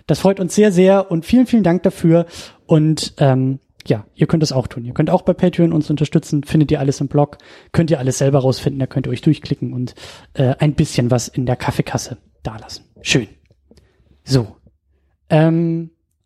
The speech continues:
wir wollen über The Shape of Water sprechen. Wir haben schon ein bisschen über Del Toro und über diese ganzen Erwartungen und Vorfreuden und so gesprochen, aber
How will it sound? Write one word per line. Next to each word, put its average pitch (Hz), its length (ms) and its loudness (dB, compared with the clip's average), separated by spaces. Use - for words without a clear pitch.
wir 208 240 2
wollen 175 220 2
über 165 160 -2
The 151 100 -2
Shape 143 200 -8
of 147 120 -12
Water 131 180 -12
sprechen. 127 300 -10
Wir 165 60 2
haben 196 80 0
schon 240 120 2
ein 220 40 2
bisschen 285 260 2
über 240 160 2
Del 226 160 2
Toro 262 420 4
und 208 260 0
über 196 200 0
diese 180 160 -2
ganzen 190 460 -4
Erwartungen 226 680 2
und 208 140 0
Vorfreuden 208 720 0
und 180 100 -4
so 190 80 -2
gesprochen, 190 480 0
aber 175 320 4